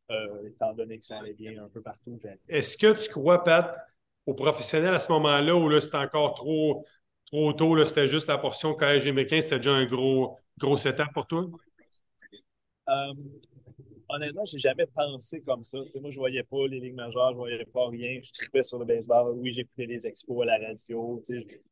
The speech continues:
Speaker 1: je, le baseball était, était dans ma vie, était ma vie. Mais tu sais, j'étais trop, euh, innocent dans le bon sens, je pense, pour, pour voir, voir qu'est-ce qui était possible,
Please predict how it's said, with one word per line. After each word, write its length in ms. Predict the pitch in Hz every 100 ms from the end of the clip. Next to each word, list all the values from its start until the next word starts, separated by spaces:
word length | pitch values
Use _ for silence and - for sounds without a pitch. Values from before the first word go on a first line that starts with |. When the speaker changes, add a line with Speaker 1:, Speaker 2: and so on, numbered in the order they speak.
| _
Speaker 1:
je, 120 | - -
le 100 | 120
baseball 400 | 123 117 127 123
était, 240 | 113 123 120 123
était 240 | 113 120
dans 160 | 120 117 117
ma 220 | 113 113
vie, 200 | 123 131
était 180 | 117 123
ma 160 | 113
vie. 240 | 196 233 302 _ _ _ -
Mais 100 | 110
tu 80 |
sais, 100 | 143
j'étais 200 | 135 117
trop, 340 | 107 135 139 127
euh, 220 | 120 113 - _ _
innocent 520 | 143 135 123 - 131 135
dans 140 | 127
le 60 | 120
bon 220 | 120 117
sens, 320 | 127 131 127
je 60 | -
pense, 280 | 123 123
pour, 240 | 135 117 101
pour 260 | 113 110 110 107 101
voir, 380 | 123 123 123 123
voir 220 | 120 120 120
qu'est-ce 220 | 131 123
qui 100 | -
était 140 | 117 117
possible, 380 | 117 - 131